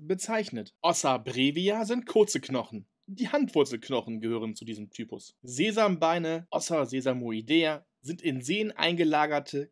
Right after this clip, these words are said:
kleine, rundliche Knochen, wie die Patella, Kniescheibe und Pisiforme, das Erbsenbein in der Handwurzel. Die Ossa pneumatica,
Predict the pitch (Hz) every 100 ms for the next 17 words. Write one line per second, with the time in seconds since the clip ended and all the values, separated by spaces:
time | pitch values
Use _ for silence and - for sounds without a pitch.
0 | - 151 143 180 180 185 - 131 135 185
1 | 185 143 127 - 120 147 214 - 127 165
2 | 185 - 147 - 131 120 226 - _ -
3 | 151 147 - 127 131 160 196 - 269 -
4 | - 226 277 - 170 127 107 98 - -
5 | 143 185 - 170 139 120 123 131 151 196
6 | 190 - 107 101 - 135 - - 131 143
7 | 160 151 135 127 - 143 135 143 180 185
8 | 170 165 165